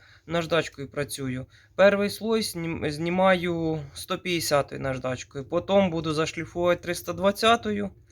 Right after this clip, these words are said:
А потім чотирьохсотою замию, щоб набити міленьку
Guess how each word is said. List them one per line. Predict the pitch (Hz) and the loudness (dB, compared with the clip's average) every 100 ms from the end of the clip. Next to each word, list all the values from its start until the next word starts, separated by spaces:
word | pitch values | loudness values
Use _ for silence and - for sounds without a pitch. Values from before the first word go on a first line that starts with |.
| - - - - - | -20 -20 -20 -20 0
А | 156 | 0
потім | 156 190 208 101 | 0 0 2 2
чотирьохсотою | 95 87 185 127 - 107 208 165 160 | -2 -6 -4 -4 0 0 0 0 0
замию, | 147 165 180 190 175 143 - - | 2 2 4 2 2 -2 -8 -12
щоб | - 156 | -8 -4
набити | 156 156 175 170 | -2 0 0 0
міленьку | 147 147 160 - 151 | 2 4 4 2 -8